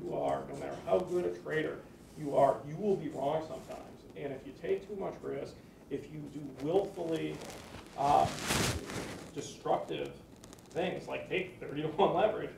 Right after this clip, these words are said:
you will blow up sometime. And, you know, try to, to make it so that never happens in your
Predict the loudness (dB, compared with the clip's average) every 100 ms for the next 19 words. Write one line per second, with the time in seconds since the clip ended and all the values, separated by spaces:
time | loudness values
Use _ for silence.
0 | -14 -14 -10 -4 0 2 2 4 4 2
1 | -4 -10 -12 -14 -16 -20 -20 -20 -14 -8
2 | -6 -4 -6 -8 -12 -12 -10 -10 2 8
3 | 10 8 2 -4 -16 -18 -6 -6 -6 -8
4 | -6 -4 -6 -8 -6 -6 -2 -2 -2 -2
5 | -4 -8 -10